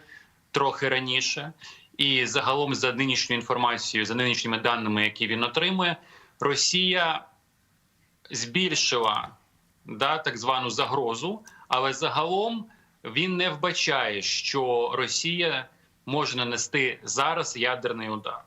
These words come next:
Тобто вони це оцінюють. Розвідники, американські літаки військові літають, а, над Калінінградом, вони літають над,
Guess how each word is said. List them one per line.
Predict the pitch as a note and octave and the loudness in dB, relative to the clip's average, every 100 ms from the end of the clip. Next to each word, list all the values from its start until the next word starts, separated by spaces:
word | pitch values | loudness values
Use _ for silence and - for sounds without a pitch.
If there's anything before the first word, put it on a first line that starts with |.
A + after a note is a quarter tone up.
| _ | _
Тобто | C3 - | -6 -2
вони | D3 F3 G3+ | 0 0 0
це | G3 D#3+ | 0 0
оцінюють. | C3+ - - A2 A#2+ D3+ F3 - - - - | 0 0 0 0 -2 -4 -8 -12 -20 -20 -4
Розвідники, | C#3 C#3+ C#3+ F#3+ - C#3 C3 B2+ G#2+ G#2 | 0 0 2 0 0 -2 -2 0 0 0
американські | - A#2 B2 C3 C3+ A#2+ - A#2 | -2 0 2 2 0 -2 -4 -2
літаки | A#2 B2+ - B2+ A2 | 0 -2 0 -2 0
військові | A2 - C3 G#2+ A2+ | -2 -2 -2 -2 -2
літають, | C3 D3+ C3+ A#2 G#2 - - _ - - _ _ | 0 0 0 0 -4 -10 -20 _ -20 -20 _ _
а, | - C#3 B2+ A#2+ | -2 2 2 0
над | B2 C#3 C3+ A#2+ - | -2 0 2 0 -4
Калінінградом, | - B2 A#2 A#2 A2+ D3+ E3+ E3+ D#3+ | -4 -2 -2 -4 0 0 0 -2 -6
вони | B2 A#2+ | -4 -2
літають | A2+ A2+ A#2+ A#2 A2+ | -4 -2 0 0 0
над, | A2+ A2+ - - | -4 -6 -8 -18